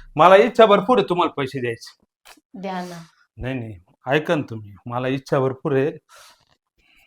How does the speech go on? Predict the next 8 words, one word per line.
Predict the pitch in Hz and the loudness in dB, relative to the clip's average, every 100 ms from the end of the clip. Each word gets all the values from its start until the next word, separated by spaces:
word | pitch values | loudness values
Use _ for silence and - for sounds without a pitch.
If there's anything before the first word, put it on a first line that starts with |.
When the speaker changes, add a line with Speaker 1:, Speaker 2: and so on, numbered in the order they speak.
| _ _ _ _ _ 131 | _ _ _ _ _ -12
Speaker 1:
ऐका | 123 - | -8 -2
ना. | 143 92 - _ _ _ 202 | -2 -4 -16 _ _ _ -14
Speaker 2:
द्या | 190 180 | -12 -12
ना. | 175 180 180 _ | -12 -16 -20 _
Speaker 1:
काय | 123 139 | 0 2
होतं | 135 120 | 2 -2
माहितीये | 131 139 131 | -4 -2 -2
का? | - 127 143 175 | 2 6 6 4